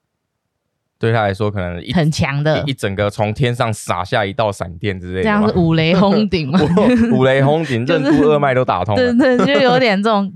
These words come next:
Speaker 2: 就是要形容的夸张一点，大概就像这个样子。
Speaker 1: <laughs>
Speaker 2: 因为他们的感，感受程度比我们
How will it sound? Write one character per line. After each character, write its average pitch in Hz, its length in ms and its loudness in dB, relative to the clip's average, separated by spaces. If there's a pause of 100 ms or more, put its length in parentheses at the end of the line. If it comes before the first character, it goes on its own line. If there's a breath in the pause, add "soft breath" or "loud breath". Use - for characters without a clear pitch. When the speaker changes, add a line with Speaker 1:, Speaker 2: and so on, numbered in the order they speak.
Speaker 2:
就 330 140 -2
是 330 220 -2
要 294 220 0
形 226 240 -4
容 202 160 0
的 202 100 0
夸 208 220 0
张 190 220 -2
一 190 60 -2
点， 147 180 -2
大 170 180 -2
概 160 140 -4
就 160 140 -2
像 143 200 -4
这 143 120 -8
个 64 100 -12
样 104 240 -6
子。 156 300 0
Speaker 1:
<laughs> - 20 -2
Speaker 2:
因 233 100 0
为 277 60 2
他 277 80 2
们 240 160 2
的 196 80 0
感， 156 240 -2 (160)
感 151 300 -2
受 202 260 0
程 147 260 -2
度 156 160 -2
比 135 140 -4
我 127 80 -2
们 95 260 -6